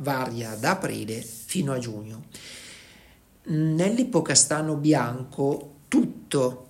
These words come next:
è irregolare. I fiori stessi della sua sagoma sono asimmetrici e sono disposti qua e là,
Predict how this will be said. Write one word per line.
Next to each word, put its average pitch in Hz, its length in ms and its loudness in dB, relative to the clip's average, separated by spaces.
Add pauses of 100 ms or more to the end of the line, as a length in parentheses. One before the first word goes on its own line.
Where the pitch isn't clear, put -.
(100)
è 180 80 4
irregolare. 135 1080 4 (680)
I 185 120 2
fiori 233 680 8 (180)
stessi 147 880 6
della 151 220 2
sua 160 240 2
sagoma 135 520 4
sono 196 300 4
asimmetrici 147 1040 2
e 214 100 -6
sono 190 380 6
disposti 220 1120 4
qua 190 220 8
e 165 80 10
là, 113 280 0